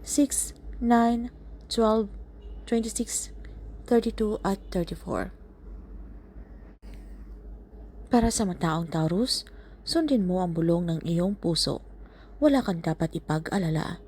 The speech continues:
Sa halip, dapat kang matuwa dahil mawawala ang takot mo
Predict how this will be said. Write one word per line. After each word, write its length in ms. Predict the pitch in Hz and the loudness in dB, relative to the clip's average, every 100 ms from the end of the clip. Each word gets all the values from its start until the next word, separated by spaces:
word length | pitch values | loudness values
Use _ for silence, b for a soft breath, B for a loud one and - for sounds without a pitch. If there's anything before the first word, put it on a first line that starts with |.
| B B B - | B B B -2
Sa 240 | - 160 | 2 2
halip, 320 | 156 170 196 - B B - | 2 4 4 2 B B -4
dapat 320 | - 220 165 - | 0 2 2 0
kang 160 | 170 | -2
matuwa 560 | 175 196 262 196 190 - B B - | 0 4 4 6 4 0 B B -4
dahil 240 | 190 170 | 2 4
mawawala 640 | 165 156 156 156 160 156 165 | 4 0 2 2 4 4 2
ang 80 | 165 | 0
takot 320 | 175 185 208 208 | 0 2 0 0
mo 320 | 208 208 | 2 2